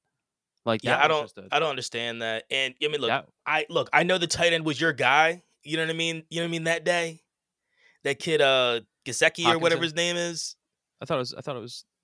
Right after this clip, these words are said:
Speaker 1: Oh, yeah, yeah, okay.
Speaker 2: You mean the tight end for
Speaker 1: Um,
Speaker 2: the, for the Bills, or not the Bills, uh, the, uh,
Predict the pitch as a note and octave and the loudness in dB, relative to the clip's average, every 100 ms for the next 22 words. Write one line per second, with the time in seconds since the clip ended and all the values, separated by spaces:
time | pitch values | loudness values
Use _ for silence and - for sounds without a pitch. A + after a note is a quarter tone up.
0 | _ _ _ _ _ _ _ _ _ _ | _ _ _ _ _ _ _ _ _ _
1 | _ - C3+ C3 A#2+ A#2 A2 G2+ D2+ - | _ 0 4 4 2 -4 -6 -8 -12 -18
2 | F#2+ _ _ _ D3+ C#3+ E3 D#3 D3+ D3+ | -20 _ _ _ -8 -6 -2 2 2 0
3 | C3 A#2 B2+ A2 C#3 G2 - - C#3+ D3 | -2 -4 -12 -4 -4 -4 -10 -6 0 0
4 | A#2+ A#2 A2+ A#2+ A#2 A#2 A#2 | -2 -6 -4 -2 0 0 -2